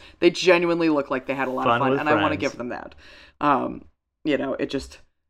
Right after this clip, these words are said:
Speaker 1: is not what I would qualify a good movie. If you, if you have a lot of beers and friends to howl at this,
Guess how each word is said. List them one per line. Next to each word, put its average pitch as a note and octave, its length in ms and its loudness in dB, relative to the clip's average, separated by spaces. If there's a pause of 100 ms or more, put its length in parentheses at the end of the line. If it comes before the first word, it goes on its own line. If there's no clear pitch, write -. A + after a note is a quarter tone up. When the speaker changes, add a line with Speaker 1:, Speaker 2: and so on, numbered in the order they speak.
(260)
Speaker 1:
is D3+ 220 2
not C#3+ 220 2
what C#3 120 2
I B2+ 140 -2
would B2+ 140 -4
qualify B2+ 420 -4
a B2+ 80 -6
good B2 180 -8
movie. B2 320 -6
If E3 140 0
you, G#3 140 2
if F#3 180 4
you G#3 100 -2
have G#3 180 6
a G#3+ 60 0
lot F3 300 6
of F3 160 -4
beers D#3+ 380 2
and C#3+ 120 -6
friends D3 300 -4
to C#3 80 -8
howl C#3 380 -2
at D#3 100 -6
this, F3 280 -4